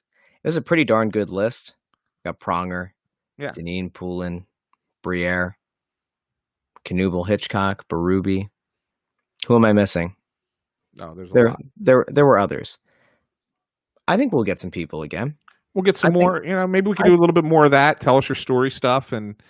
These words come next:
Speaker 2: um, and, uh, and then, you know, you know, when we have some off weeks, and then beyond that, um, you know, maybe we'll, we'll start, we'll hopefully be able to start to get players again once they're back in,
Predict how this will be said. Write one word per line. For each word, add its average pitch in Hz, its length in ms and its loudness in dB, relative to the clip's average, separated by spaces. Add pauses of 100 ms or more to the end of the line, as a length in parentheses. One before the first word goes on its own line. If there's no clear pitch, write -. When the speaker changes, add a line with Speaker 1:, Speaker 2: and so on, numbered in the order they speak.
(460)
Speaker 2:
um, 104 580 -4 (400)
and, 101 440 -6
uh, 98 340 -6 (1300)
and 151 100 0
then, 165 160 0
you 180 100 2
know, 180 280 0
you 175 160 -8
know, 151 100 -4
when 143 160 0
we 139 100 -2
have 131 200 0
some 131 160 -8
off 127 240 -2
weeks, 139 320 -6
and 127 140 -8
then 131 360 -4 (720)
beyond 131 380 2
that, 151 260 0 (240)
um, 120 580 -2 (200)
you 156 80 -4
know, 139 320 -4
maybe 127 260 -4
we'll, 139 180 0
we'll 123 200 0
start, 131 260 0 (140)
we'll 117 420 2
hopefully 139 320 2
be 120 100 0
able 117 140 2
to - 60 -6
start 113 200 2
to 107 60 -8
get 117 180 -4
players 127 400 2
again 95 480 -8
once 107 220 -2
they're 101 200 -2
back 104 320 -2
in, 92 220 -8